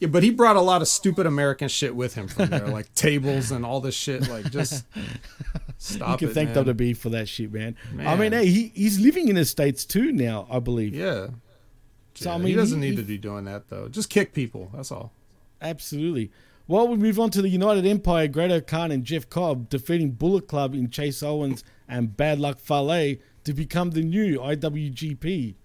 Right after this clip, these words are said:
Speaker 2: Tag Team Champions. How was this matchup, dude?
Speaker 1: Uh, it was all right, <laughs> but it, this would be a high on the list of matches three years ago that you would say, <laughs> "You will never see this match," <laughs> like, for a tag team
Speaker 2: Oh, Great-O-Khan.
Speaker 1: championship.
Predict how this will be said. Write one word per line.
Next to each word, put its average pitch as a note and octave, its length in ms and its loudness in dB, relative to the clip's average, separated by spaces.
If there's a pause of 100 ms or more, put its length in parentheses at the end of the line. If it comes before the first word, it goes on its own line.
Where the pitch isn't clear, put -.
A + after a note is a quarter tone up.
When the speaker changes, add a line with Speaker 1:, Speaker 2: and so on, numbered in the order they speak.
(340)
Speaker 2:
Tag B2 260 -8
Team B2 160 -4
Champions. C3 580 -6 (340)
How F3 120 0
was E3 160 -2
this E3 160 -4
matchup, A#2+ 420 -4
dude? A#2+ 220 -2 (520)
Speaker 1:
Uh, A#3 520 -6 (100)
it C4 60 -2
was C4 160 0
all A2+ 140 -4
right, A#2+ 380 -2
<laughs> - 40 -10
but D#3+ 220 0 (180)
it, D3+ 240 -4
this E3 160 2
would D#3+ 200 2
be E3+ 120 6
a E3 80 6
high E3+ 280 6
on E3 100 4
the D#3 80 4
list D#3+ 260 2
of E3+ 100 2
matches D3+ 400 0
three D#3+ 220 2
years D3+ 240 2
ago C3 320 0
that B2+ 220 -4
you C#3 100 -4
would C3+ 160 -2
say, B2 320 0 (160)
<laughs> B2+ 160 -6
"You C#3 160 0
will D3 100 4
never D3+ 240 2
see D#3 220 0
this D#3+ 240 -2
match," G#2+ 360 -6
<laughs> - 0 -
like, A#2+ 200 -4
for - 260 -2
a - 60 -4
tag C#3 280 0
team D3 180 2
Speaker 2:
Oh, A#2 40 -4
Great-O-Khan. - 240 0
Speaker 1:
championship. C3+ 720 -2